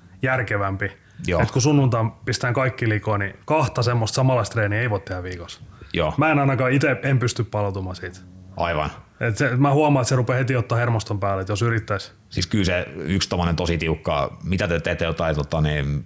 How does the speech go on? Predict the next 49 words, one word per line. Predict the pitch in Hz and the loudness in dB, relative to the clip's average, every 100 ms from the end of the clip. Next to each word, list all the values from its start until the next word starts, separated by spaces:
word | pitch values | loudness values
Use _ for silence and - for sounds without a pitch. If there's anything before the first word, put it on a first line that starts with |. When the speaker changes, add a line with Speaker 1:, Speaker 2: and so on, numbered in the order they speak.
| - | -6
Speaker 2:
teekö | 85 85 | -4 -4
jotain | 73 76 76 69 58 - | -2 0 0 -2 -6 -4
pudotussarjoja | 76 80 - 76 71 65 - - | -2 -2 -2 -2 0 0 -2 -2
tai | 69 69 - | 0 0 2
Speaker 1:
Joo, | 156 165 170 151 | 4 6 6 6
yleensä | 151 135 139 | 4 4 2
joo. | 135 127 | 4 2
Speaker 2:
pakkoja | - 156 | 0 0
Speaker 1:
Pudotussarjoja, | 143 143 135 135 131 | 4 4 4 2 2
Speaker 2:
tai | 127 127 | 2 0
Speaker 1:
pakkoja | - 127 | 0 0
tehdään | 117 117 113 | 2 0 2
Speaker 2:
Joo. | 113 | 2
Speaker 1:
välillä | 110 110 | 2 2
ja | 104 - - - - 87 | 0 -4 -16 -20 -14 -8
Speaker 2:
Ja | |
kyllä | 82 85 | 0 2
Speaker 1:
ne | |
Speaker 2:
se | 87 85 | 4 4
Speaker 1:
on | 156 | 4
niinku | 160 147 | 4 4
kaikki | 147 139 - 135 - - - - _ | 4 0 0 -4 -4 -14 -20 -20 _
oikein | 117 123 135 | -4 0 2
niinku | 131 120 | 4 2
tosi | 120 117 | 2 0
kovia. | 110 117 117 95 - - | 2 2 2 -2 -6 -6
Speaker 2:
Ja | 76 80 | -4 0
kun | 80 | 0
sen | 85 | 2
tietää, | 85 80 | 2 0
jos | 80 - | -2 -2
teette | 82 76 87 | -4 -4 -2
vielä | 80 82 | 0 0
sen | 80 78 | 0 -2
isolla | 92 87 80 | -2 0 0
painoa | 92 87 85 80 | 0 0 2 0
ja | 73 | 0
toteutatte | 76 80 73 82 | 0 0 0 0
sen | 78 | 0
homman, | 78 76 73 71 | 0 0 0 0
niin | 71 73 71 | 0 0 -2
kyllä | - 76 | -2 -2
se | 76 73 71 - - - - - - | 0 -2 -4 -10 -20 -20 -20 -10 -2
vaatii | 78 76 73 | -2 0 -2
sitä | - | -2
palautumisaikaa. | 71 71 73 71 76 69 | -2 -2 -2 -2 -2 0
Speaker 1:
Se | 139 | 2
ottaa | 139 | 2
Speaker 2:
Et | 151 | 2